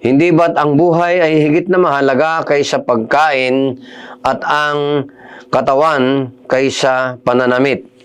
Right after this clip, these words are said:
Yun po. Sa verse thirty-three, "Kaya't huwag kayong mabalisa tungkol sa inyong kakainin, iinumin,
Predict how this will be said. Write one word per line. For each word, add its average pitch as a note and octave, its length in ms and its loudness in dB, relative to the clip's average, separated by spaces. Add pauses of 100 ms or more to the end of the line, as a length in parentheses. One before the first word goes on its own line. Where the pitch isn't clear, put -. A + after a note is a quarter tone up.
(920)
Yun F#2+ 160 -4
po. A#2+ 320 -2 (1040)
Sa B2+ 320 0
verse D3 560 -2 (560)
thirty-three, C#3+ 640 0
"Kaya't D#3+ 400 0
huwag D#3 240 2 (320)
kayong E3+ 320 2
mabalisa F3 720 2 (800)
tungkol D#3+ 800 2 (160)
sa - 160 0
inyong F#3 480 0
kakainin, F3+ 880 2
iinumin, F3 960 0